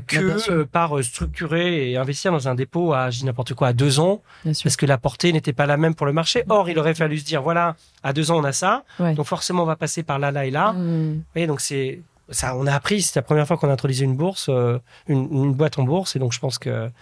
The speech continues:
Speaker 2: ça fait partie de l'apprentissage. Mais je, on regrette pas, et je, je pense que ça reste une bonne chose.
Speaker 1: Bien sûr, parce que vous avez eu un temps de réactivité très court, finalement, quand vous vous êtes senti en crise, euh, vous et, euh, et votre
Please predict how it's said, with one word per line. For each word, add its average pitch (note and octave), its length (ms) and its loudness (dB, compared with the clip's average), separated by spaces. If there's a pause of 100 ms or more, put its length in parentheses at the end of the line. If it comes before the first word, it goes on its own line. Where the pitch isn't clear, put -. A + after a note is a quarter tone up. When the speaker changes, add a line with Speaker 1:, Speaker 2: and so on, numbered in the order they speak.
(380)
Speaker 2:
ça - 180 0
fait D#3 120 0
partie C#3+ 240 -2
de D#3+ 40 0
l'apprentissage. C#3 520 0
Mais D3+ 160 4
je, C#3+ 200 0
on D3+ 100 2
regrette D3 260 0
pas, G3 240 4
et D#3 40 0
je, - 160 -2
je D3 140 -6
pense E3+ 200 -2
que D#3 80 -6
ça C3+ 120 -4
reste C#3+ 160 -6
une D3+ 60 -2
bonne C#3 140 -4
chose. A#2+ 320 -6
Speaker 1:
Bien E3 120 0
sûr, A#3 200 -4
parce E3 160 -2
que F3+ 100 -2
vous E3+ 240 0
avez D#3+ 180 2
eu F3 80 0
un D#3+ 140 0
temps G3 200 -2
de F#3 40 0
réactivité D#3 520 -4
très - 160 -4
court, - 260 -6
finalement, E3 340 0
quand D#3+ 140 -2
vous D#3+ 100 0
vous D#3+ 120 0
êtes D#3+ 160 -4
senti F#3 680 -4
en D3 120 -2
crise, G#3+ 440 -2 (600)
euh, C#3+ 540 0
vous F#3 420 -2
et, C#3+ 240 2
euh, B2+ 540 -2 (300)
et D#3 80 0
votre D3 360 -2